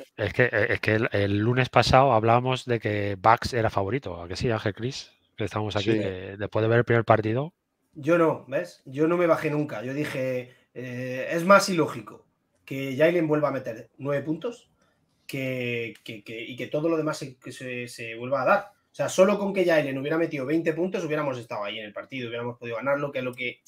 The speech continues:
Speaker 3: lo que faltó. Me para mí, de hecho, es que no me acuerdo cuándo fue el último partido que Jaylen. Acabó con doce, pero me, me, me río de los doce puntos, ¿no? Fueron nueve, realmente. A partir de ahí, los otros tres puntos que metió fue un triple en el, la minuta de la basura,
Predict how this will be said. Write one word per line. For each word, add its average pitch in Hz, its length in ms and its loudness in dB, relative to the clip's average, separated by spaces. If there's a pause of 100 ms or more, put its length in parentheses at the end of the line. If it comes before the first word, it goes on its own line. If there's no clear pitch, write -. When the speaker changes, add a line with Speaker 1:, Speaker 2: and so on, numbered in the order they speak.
(400)
Speaker 3:
lo 147 120 -4
que 202 120 -2
faltó. 120 420 -4 (380)
Me 135 100 -2
para 139 160 2
mí, 139 160 -2
de 139 240 0
hecho, 160 160 4
es 185 60 2
que 190 60 0
no 196 60 4
me 175 60 6
acuerdo 151 320 4
cuándo 139 220 4
fue 151 120 2
el 147 80 2
último 143 240 0
partido 135 340 -4
que 127 120 -6
Jaylen. 131 240 0 (220)
Acabó 165 300 10
con 208 200 8
doce, 185 360 6
pero 120 360 0 (200)
me, 151 120 4
me, 170 180 6
me 165 180 10
río 196 220 8
de 156 80 6
los 143 120 4
doce 139 240 0
puntos, 117 340 -6
¿no? 151 180 -8 (220)
Fueron 185 220 8
nueve, 160 420 6
realmente. 123 600 -2
A 107 100 -10
partir 151 320 -4
de 160 80 4
ahí, 180 360 2 (300)
los 127 420 -6
otros 156 260 -2
tres 156 160 -4
puntos 151 240 -4
que 147 80 -6
metió 147 200 -2
fue 151 120 -2
un 131 80 -6
triple 151 340 -2
en 131 100 -6
el, 123 460 -6
la 120 100 -6
minuta 131 300 -6
de 151 80 2
la 143 60 2
basura, 170 380 0